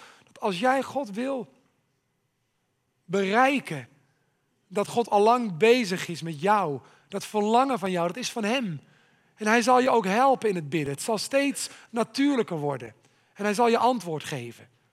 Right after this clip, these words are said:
En ik spreek uit ervaring. En ik ben geen <laughs> supergelovige. Ik was heel sceptisch.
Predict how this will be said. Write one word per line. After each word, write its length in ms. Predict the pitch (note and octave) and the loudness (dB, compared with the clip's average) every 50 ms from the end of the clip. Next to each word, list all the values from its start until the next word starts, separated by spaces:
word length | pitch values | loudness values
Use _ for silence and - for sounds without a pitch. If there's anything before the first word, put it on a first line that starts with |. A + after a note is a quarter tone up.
| _ _ _ _ _ _ | _ _ _ _ _ _
En 140 | - G3 G#3 | -8 -4 -4
ik 80 | A3+ | -2
spreek 480 | - - - - A#3+ B3 B3 B3+ B3+ - | -4 -4 -4 0 4 4 6 6 4 4
uit 180 | A3 G#3 G3+ - | 2 0 0 -2
ervaring. 580 | F#3 D3+ B2 D#3 C#3+ C3+ B2+ B2 B2+ A#2+ A#2 - _ _ _ _ _ _ _ _ _ _ _ _ _ _ | -4 -4 0 0 0 2 0 -2 -6 -12 -16 -18 _ _ _ _ _ _ _ _ _ _ _ _ _ _
En 160 | _ - F#3 | _ -6 -6
ik 100 | F#3 E3 | -4 -2
ben 160 | D3+ G#3+ G#3+ | 0 0 0
geen 400 | G#3 - G#3+ A3 G#3+ G3+ F#3 D3 - _ _ _ _ _ _ _ _ _ _ _ _ _ _ _ _ _ _ _ _ _ _ _ | 0 0 -2 -2 -2 -2 -4 -8 -10 _ _ _ _ _ _ _ _ _ _ _ _ _ _ _ _ _ _ _ _ _ _ _
<laughs> 0 | - D#3 C3 F#3+ - - - - - - - | -10 -8 -8 0 2 2 2 2 -2 -10 -8
supergelovige. 1400 | - - - B3 G3+ - G#3 F#3 D#3+ C#3 - - - _ _ - - F3+ F3+ F3+ F3 E3+ E3 D#3 C3+ C#3+ B2+ D3+ | -6 -2 -2 -2 -2 -2 -2 -2 -2 -4 -6 -12 -20 _ _ -10 -4 0 2 4 4 4 2 0 -4 -8 -10 -10
Ik 80 | C#3+ | -8
was 100 | F3 E3 | -8 -6
heel 220 | D3 F#3 A3 A#3+ G3+ | -4 -2 -2 -2 -4
sceptisch. 840 | - - - - A#3 G#3+ - - - E3+ C3 - - - - - | -6 -8 -6 -6 -6 -6 -6 -10 -12 -12 -10 -10 -10 -12 -12 -14